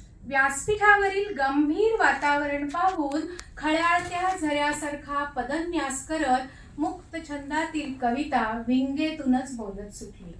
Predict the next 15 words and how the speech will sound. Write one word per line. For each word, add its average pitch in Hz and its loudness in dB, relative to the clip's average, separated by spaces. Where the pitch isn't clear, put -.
व्यासपीठावरील 330 2
गंभीर 294 4
वातावरण 277 2
पाहून 302 -2
खरा-, 294 0
खळाळत्या 339 6
झऱ्यासारखा 269 2
पदन्यास 285 2
करत 233 2
मुक्त 330 0
छंदातील 294 -4
कविता 254 0
विंगेतूनच 269 2
बोलत 247 -2
सुटली. 247 -4